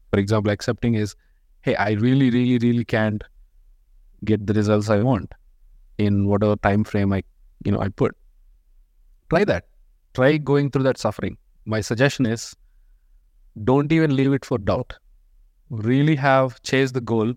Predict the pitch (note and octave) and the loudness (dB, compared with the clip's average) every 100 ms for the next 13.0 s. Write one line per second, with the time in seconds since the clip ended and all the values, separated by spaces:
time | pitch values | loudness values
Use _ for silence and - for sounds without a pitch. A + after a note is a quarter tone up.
0 | _ _ _ _ - B2 C3 C#3 C3+ A#2+ | _ _ _ _ -4 -2 0 0 2 0
1 | A#2 - A#2 - _ _ _ _ _ _ | -2 0 -2 -2 _ _ _ _ _ _
2 | - A2+ A#2 A#2 A2+ A#2+ G#2+ _ _ _ | -6 0 2 2 2 0 0 _ _ _
3 | - _ - G#2+ G2+ G2 G#2+ A2 - G2+ | -20 _ -6 -2 -2 -2 -4 -4 -4 -6
4 | A#2 _ - _ _ _ _ - - - | -6 _ -20 _ _ _ _ -20 -20 -20
5 | _ _ - - _ _ _ _ - _ | _ _ -20 -20 _ _ _ _ -20 _
6 | _ - - A2+ B2 C#3+ B2+ C3 - C#3 | _ -16 -6 0 2 2 4 2 2 0
7 | C3+ - - - _ _ _ A2+ A2+ B2 | 0 -4 -10 -12 _ _ _ -4 0 0
8 | C3+ B2 C3 B2 A#2 A#2+ - A#2 A#2 - | 0 -2 -2 -2 -2 -2 0 0 0 -4
9 | - - - - - - - A2+ A#2 A#2 | -12 -20 -20 -20 -20 -20 -4 -2 2 2
10 | A2 A2+ A2+ D#3 - _ - - - - | 2 2 0 0 -8 _ -20 -20 -20 -20
11 | - - _ _ - G#2+ G#2 G#2+ G#2 - | -20 -20 _ _ -10 -4 2 2 0 -6
12 | - G#2+ A#2 G#2 G#2+ - C3 C3 D3 | -6 0 2 2 0 2 0 2 0